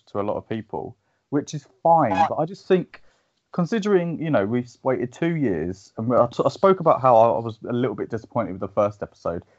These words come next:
This one I thought was even worse. Like, it was just so boring. Like,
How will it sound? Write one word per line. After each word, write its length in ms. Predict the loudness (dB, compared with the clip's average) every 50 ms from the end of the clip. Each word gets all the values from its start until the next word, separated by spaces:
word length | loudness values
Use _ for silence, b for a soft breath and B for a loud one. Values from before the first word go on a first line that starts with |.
| _ _ -4
This 180 | -4 -2 0
one 140 | 0 2 2
I 60 | 2
thought 180 | 2 0 -2 -4
was 120 | -2 -2
even 260 | -4 -4 -4 -4 -2 2
worse. 460 | 4 4 4 4 2 0 -4 -12 -20 _ _ _ _
Like, 80 | 0 0
it 20 |
was 100 | 0 -2
just 180 | -6 -8 -4 -2
so 200 | -2 0 0 -2 -4 _ 2
boring. 480 | 4 4 4 4 2 0 -2 -2 -4 -8 _ _ _ _ _ _
Like, 360 | -2 -2 0 -2 -2 -6 -14